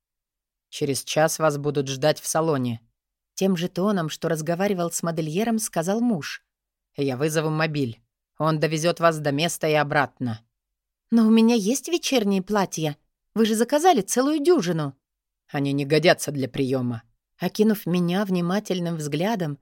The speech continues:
и задержавшись на груди, ответил Стейн. «Тут нужно нечто особенное. Так что не спорьте, Софи».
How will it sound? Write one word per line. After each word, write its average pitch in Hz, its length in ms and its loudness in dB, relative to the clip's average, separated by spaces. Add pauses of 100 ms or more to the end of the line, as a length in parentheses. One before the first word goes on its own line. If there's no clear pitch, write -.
(260)
и 226 80 2
задержавшись 226 720 0
на 180 100 0
груди, 170 500 -4
ответил 180 440 -4
Стейн. 143 500 -8 (640)
«Тут - 220 -6
нужно 151 280 -2
нечто 151 460 0
особенное. 127 800 -2 (380)
Так 151 160 2
что - 160 -4
не 170 100 0
спорьте, - 400 2
Софи». 127 480 -4